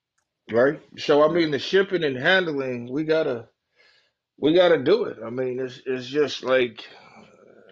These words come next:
Speaker 1: yeah, but I mean, uh, h-, how it was done, I mean, we're just, I mean,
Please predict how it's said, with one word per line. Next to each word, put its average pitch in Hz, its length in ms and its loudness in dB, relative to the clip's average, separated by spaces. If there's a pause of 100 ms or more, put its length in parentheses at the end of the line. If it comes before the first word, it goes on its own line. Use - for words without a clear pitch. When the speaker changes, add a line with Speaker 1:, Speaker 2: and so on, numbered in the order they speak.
(140)
Speaker 1:
yeah, 131 540 2
but 135 240 2
I 147 80 4
mean, 139 360 0 (800)
uh, 131 300 4
h-, - 220 -6
how 180 260 6
it 147 100 4
was 117 200 -4
done, 139 560 2 (260)
I 110 80 -8
mean, 127 220 -4
we're 147 120 -2
just, 139 480 -4
I 127 100 0
mean, 135 300 -2